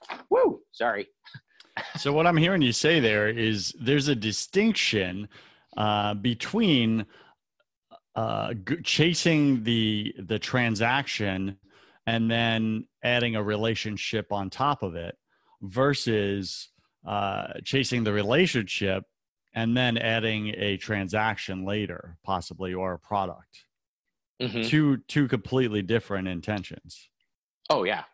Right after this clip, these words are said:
Speaker 1: And I believe that people can, people can see that. People can sense that.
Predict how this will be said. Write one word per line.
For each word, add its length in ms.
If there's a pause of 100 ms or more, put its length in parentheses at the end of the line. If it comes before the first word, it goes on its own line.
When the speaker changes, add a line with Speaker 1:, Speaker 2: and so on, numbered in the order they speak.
(120)
Speaker 1:
And 100
I 60
believe 300
that 120
people 300
can, 300 (360)
people 260
can 160
see 200
that. 220 (800)
People 280
can 200
sense 340
that. 240